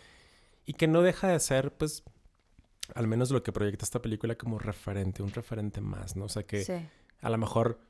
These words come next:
Speaker 1: no eres una, en este momento, una adolescente de trece años, china canadiense, pero quizá fuiste racializado,
Speaker 2: Claro.
Speaker 1: racializada, racializada por algún motivo,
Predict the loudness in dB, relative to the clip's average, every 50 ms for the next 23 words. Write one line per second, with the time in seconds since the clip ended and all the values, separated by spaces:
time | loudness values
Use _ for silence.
0 | _ -20 -20 -10 -6 -4 -2 0 0 0 0 0 -2 -2 -2 -2 -2 0 0 0
1 | -2 -2 -2 -2 -2 -2 -2 -2 0 0 0 2 2 0 2 2 2 2 2 2
2 | 2 2 2 0 0 0 0 -2 -2 -2 -2 -2 -4 -4 -4 -4 -6 -6 -6 -4
3 | -4 -4 -2 -2 -2 -2 -4 -4 -6 -6 -6 -4 -4 -2 -2 -2 -2 -2 0 2
4 | 4 4 4 4 4 2 -2 -2 -2 -2 -2 -2 -4 -4 -8 -10 -6 -6 -4 -4
5 | -4 -6 -6 -8 -8 -8 -8 -6 -6 -6 -4 -4 -4 -4 -4 -4 -4 -4 -4 -4
6 | -2 0 2 2 2 2 2 0 0 0 0 -2 -2 -2 -2 -2 0 0 0 -2
7 | -2 -4 -4 -4 -4 -4 -4 -4 -4 -2 -2 -2 0 0 0 0 0 0 0 0
8 | 0 0 0 2 2 2 4 4 6 4 4 4 2